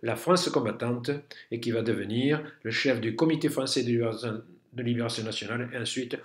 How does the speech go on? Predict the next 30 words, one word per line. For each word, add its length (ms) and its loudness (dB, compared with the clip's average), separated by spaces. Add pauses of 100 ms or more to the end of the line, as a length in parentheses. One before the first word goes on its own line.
(160)
du 80 -4
gouvernement 380 -2
provisoire 380 -4
de 80 -2
la 80 -2
République 380 -6
française. 380 -12 (1200)
Ben, 260 4
voici 320 -2
encore 360 0
Leclerc 360 -4
en 100 -4
grand 240 -12
uniforme. 360 -16 (2750)
Alors 220 10
là, 460 8 (360)
après 340 8
la 100 12
prise 400 4
de 240 4
Paris, 360 4
la 120 8
libération 600 8
de 100 0
Paris, 280 -8 (300)
après 260 -4
la 100 2
libération 500 2
de 80 -2
Paris, 560 -2